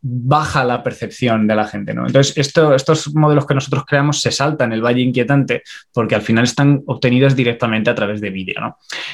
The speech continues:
Entonces, lo, la manera en que nosotros hacemos negocio es...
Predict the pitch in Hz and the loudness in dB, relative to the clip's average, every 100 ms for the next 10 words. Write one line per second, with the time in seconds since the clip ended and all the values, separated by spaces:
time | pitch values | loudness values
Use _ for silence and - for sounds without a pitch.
0 | - 117 131 143 123 127 117 120 120 127 | -2 2 4 4 2 4 4 4 2 2
1 | 113 113 113 139 151 151 147 143 147 143 | 2 2 2 4 4 4 2 2 -2 -2
2 | 139 147 139 151 165 175 170 131 123 139 | 2 4 4 4 2 4 4 4 4 2
3 | - | 0